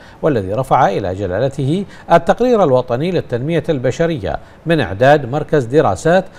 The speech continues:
بالتعاون مع برنامج الأمم المتحدة الإنمائي. وخلال اللقاء أشاد جلالة الملك المفدى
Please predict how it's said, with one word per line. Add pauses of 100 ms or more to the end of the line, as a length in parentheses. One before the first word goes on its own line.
(160)
بالتعاون
مع
برنامج
الأمم
المتحدة
الإنمائي. (760)
وخلال
اللقاء
أشاد
جلالة
الملك
المفدى